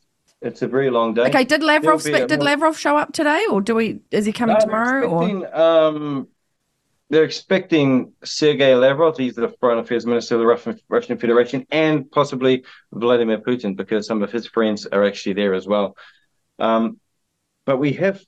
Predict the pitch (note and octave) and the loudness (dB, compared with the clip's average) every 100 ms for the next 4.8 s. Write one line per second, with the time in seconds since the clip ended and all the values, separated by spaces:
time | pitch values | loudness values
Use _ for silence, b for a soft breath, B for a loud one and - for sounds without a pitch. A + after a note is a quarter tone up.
0 | - D#3 D#3 D3 - B2 A#2+ C#3+ D3+ C#3+ | -12 -2 -2 -2 -6 -6 -4 -4 -2 0
1 | C3 A#2 A2+ _ _ _ _ _ _ _ | 0 -2 -8 _ _ _ _ _ _ _
2 | _ _ _ - B2+ - C#3+ C3 C#3 A2 | _ _ _ -10 -8 -6 -8 -4 -6 -2
3 | C3 C3 - A#2+ A#2+ A2 B2 A#2+ A#2+ A#2 | -2 -2 -4 -6 -6 -4 -2 -2 -2 -2
4 | A2+ G#2+ - A#2 A#2 D3 E3+ | -2 -4 -4 -6 -4 -4 -4